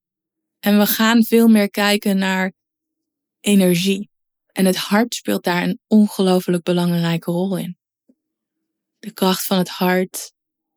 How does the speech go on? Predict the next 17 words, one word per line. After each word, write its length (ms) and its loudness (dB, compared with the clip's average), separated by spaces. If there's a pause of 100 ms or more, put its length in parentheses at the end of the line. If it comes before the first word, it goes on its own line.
(300)
de 120 -12
energie 680 4
die 160 2
je 60 4
in 80 0
je 100 2
hart 520 0 (720)
hebt 760 -4
en 140 -4
waardoor 240 0
je 120 0
hart 200 -2
meer 400 0
of 140 -10
minder 280 2
coherent 640 0
is. 400 -4